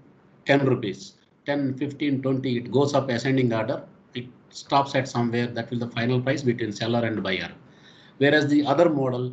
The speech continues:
Dutch theory, the seller will start at higher level of, say, hundred rupees. It goes on down and finally somewhere it will be fixed. And as we know, Vickrey theory, who has developed auction theory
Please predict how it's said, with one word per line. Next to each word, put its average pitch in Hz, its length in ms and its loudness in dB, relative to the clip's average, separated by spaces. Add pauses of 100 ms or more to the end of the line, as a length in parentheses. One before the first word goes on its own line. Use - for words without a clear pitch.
(160)
Dutch 147 180 -4
theory, 110 440 -4 (460)
the 117 100 -10
seller 165 380 0
will 156 120 0
start 139 300 -4
at 131 140 -6
higher 127 240 2
level 135 220 2
of, 127 100 -4
say, 139 140 -6
hundred 123 280 0
rupees. 101 460 -8 (260)
It 117 140 -20
goes 131 240 2
on 123 200 0
down 117 400 2
and 113 160 -10
finally 123 340 0
somewhere 117 340 -4
it 113 100 -6
will 101 140 -6
be 95 60 -14
fixed. - 340 -12 (800)
And 107 400 -2 (580)
as 127 160 4
we 139 140 6
know, 156 340 0
Vickrey 143 340 0
theory, 127 460 2 (880)
who 139 140 2
has 156 180 4
developed 139 520 4 (280)
auction 123 340 -6
theory 104 400 -2